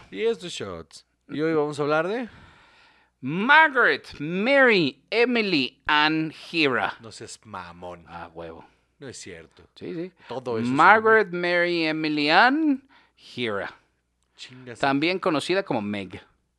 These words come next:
Speaker 1: Meg Ryan.
Speaker 2: Meg Ryan.
Speaker 1: Se la mamaron, ¿eh?
Speaker 2: Así es. Resulta que, eh, es de, eh, ascendencia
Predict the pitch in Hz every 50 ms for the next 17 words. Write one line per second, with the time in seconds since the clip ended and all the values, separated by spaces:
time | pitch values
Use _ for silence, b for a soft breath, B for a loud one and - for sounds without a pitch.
0 | _ _ 107 110 117 104 104 107 104 101 98 95 92 95 101 104 107 - 95 104
1 | 113 127 139 160 170 170 160 151 - _ _ _ _ _ - 85 87 90 92 92
2 | 92 90 90 85 82 80 - - _ _ _ _ _ _ _ _ _ _ _ _
3 | _ _ _ _ _ - - - - 101 98 95 95 92 95 95 104 120 120 107
4 | 90 82 90 107 131 135 - _ - - - - 92 98 - - - 101 98 95
5 | 92 85 - - - 135 120 131 151 151 - - 226 262 240 - - 107 123 -
6 | _ b b b b b b b b _ _ - 120 120 117 113 113 113 113 117
7 | 127 - _ _ _ 107 107 104 104 104 101 104 - - _ - 117 117 123 123
8 | - - - 117 117 117 113 113 110 113 117 131 b b b b b b b b
9 | _ - 117 104 98 95 - 101 104 - - 110 107 110 113 117 120 123 - -
10 | 127 123 120 120 120